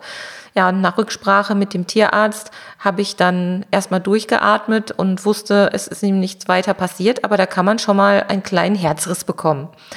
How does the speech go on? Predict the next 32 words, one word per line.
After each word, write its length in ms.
Ja, 80
und 140
ich 140
kenn 300
eben 180
auch 140
von 240
vielen 480
bekannten 540
Katzen 540
oder 180
von 380
Nachbarskatzen 880
Geschichten, 760
Krallen, 540
die 340
irgendwo 400
hängen 320
bleiben 440
und 200
wirklich 440
rausgerissen 840
wurden 400
und 440
Katzen, 400
die 140
dann 340
blutend 560
in 260
irgendwelchen 500
Ecken 300
verschwinden 800